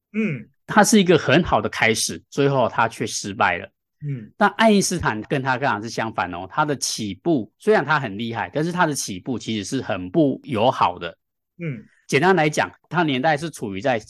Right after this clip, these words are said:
Speaker 2: 世界第一大战的那个时候。
Speaker 1: 嗯。
Speaker 2: 那世界第一大战的时候，那时候美国人是非常讨厌德国人跟犹太人。
Speaker 1: 哦，对，嗯。
Speaker 2: 因为第一次世界大战也是德国发的嘛。
Speaker 1: 嗯，嗯。
Speaker 2: 所以美国人其实很不喜欢德国人这个身份。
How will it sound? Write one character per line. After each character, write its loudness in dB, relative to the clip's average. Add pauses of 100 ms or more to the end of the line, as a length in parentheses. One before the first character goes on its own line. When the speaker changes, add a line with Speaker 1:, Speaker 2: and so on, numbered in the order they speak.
Speaker 2:
世 -2
界 0
第 -2
一 -6
大 -2
战 -8
的 -12
那 -10
个 -10
时 -12
候。 -4 (240)
Speaker 1:
嗯。 -8 (300)
Speaker 2:
那 4
世 0
界 10
第 4
一 0
大 8
战 6
的 2
时 -2
候， 0
那 2
时 -4
候 2
美 0
国 -2
人 0
是 -12
非 -2
常 -10
讨 -4
厌 0 (140)
德 2
国 2
人 -4
跟 -6 (100)
犹 -4
太 -2
人。 -6 (400)
Speaker 1:
哦， -12
对， -4 (180)
嗯。 -6 (280)
Speaker 2:
因 4
为 6
第 6
一 6
次 -2
世 0
界 4
大 4
战 0
也 -2
是 -6
德 -4
国 -6
发 0
的 -8
嘛。 -12 (280)
Speaker 1:
嗯， -12
嗯。 -8
Speaker 2:
所 2
以 4
美 2
国 2
人 2
其 0
实 -4
很 -2
不 0
喜 -6
欢 -8
德 -4
国 -2
人 -6
这 -8
个 -4
身 -8
份。 -4